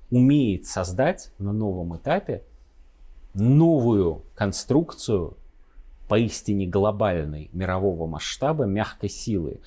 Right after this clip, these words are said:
Конструкцию, которая состоит из самих же людей Запада для воздействия на сам же Запад, на, для перевоспитания Запада.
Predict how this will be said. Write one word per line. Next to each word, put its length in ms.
Конструкцию, 720
которая 400
состоит 560
из 140
самих 480
же 140
людей 360
Запада 580
для 200
воздействия 800
на 160
сам 260
же 160
Запад, 360
на, 500
для 260
перевоспитания 1160
Запада. 560